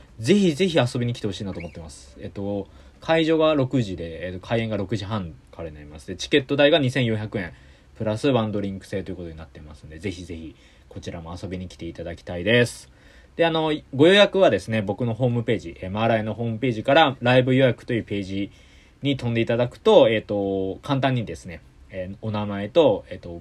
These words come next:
ご連絡先と、えー、何名で伺うかっていうのが簡単に入力フォームで入力できますんで、ぜひ遊びに来てください。えーと、七月はですね、合計で三回ライブがあります。えーと、七月の十日日曜日、調布クロスと、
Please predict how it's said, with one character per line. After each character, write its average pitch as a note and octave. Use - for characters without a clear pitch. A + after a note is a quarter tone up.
ご G#2+
連 F#2
絡 F2+
先 -
と、 D3
え F2+
ー、 -
何 A#2+
名 F2+
で E2
伺 F2+
う F2
か E2+
っ -
て -
い -
う D2
の D2+
が E2+
簡 G2
単 F#2+
に F2+
入 G#2
力 G2+
フ -
ォ -
ー -
ム D#2+
で C#2+
入 G2
力 F#2
で F#2
き F2+
ま G#2
す -
ん E2+
で、 E2
ぜ G2
ひ F2+
遊 E2+
び A2+
に G#2
来 -
て A2+
く G#2
だ G2
さ C3
い。 -
え A2+
ー G#2+
と、 G#2+
七 -
月 A3+
は F3
で A#2+
す -
ね、 G2+
合 D3+
計 D#3+
で D3
三 F#3+
回 G#3
ラ D#3
イ D#3+
ブ C#3+
が C#3
あ G#2+
り G#2
ま G2
す。 -
え -
ー -
と、 -
七 -
月 A2
の G2+
十 G2+
日 G2+
日 G2+
曜 E3+
日、 G2
調 G#2
布 F2+
ク -
ロ F#2+
ス -
と、 F#3